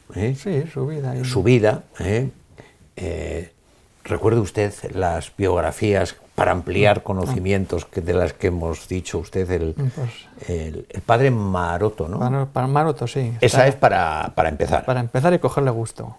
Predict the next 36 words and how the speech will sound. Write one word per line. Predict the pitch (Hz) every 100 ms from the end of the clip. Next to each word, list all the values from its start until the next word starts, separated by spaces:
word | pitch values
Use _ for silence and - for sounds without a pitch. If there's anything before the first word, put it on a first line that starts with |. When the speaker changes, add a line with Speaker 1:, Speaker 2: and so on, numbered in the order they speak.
| _
Speaker 1:
Para | - 71
empezar | - 78 113
y | 120
cogerle | - 78 82 76
gusto. | - - - _ _ _ _
¿Mm? | 95 117
Speaker 2:
Y |
para | 123 120 120
seguir | 143 135 156
y |
profundizar, | 156 147 151 147 143 196
el | 151
padre | 139 131
Efrén. | 120 - 113 120 - _ -
Speaker 1:
El | 80
padre | - 85 -
Efrén, | - - - _ _ _ -
¿eh? | 104 127 _ _ _
Editado | - 90 87 113 117 113
en | 170 151 _ _ _ _ _ -
Speaker 2:
El | 139
padre | - 151
Efrén | 156 175
en | 156
la | 160
bac | 185 262 - - _ _ _ _ _
y | 143
el | 131
padre | 139 143
Maroto | 143 139 156 175
en | 135
la | 117
ede. | 113 120 127 _ _ _ _ _ _
Speaker 1:
¿En | 87
la | 80
qué? | 113 147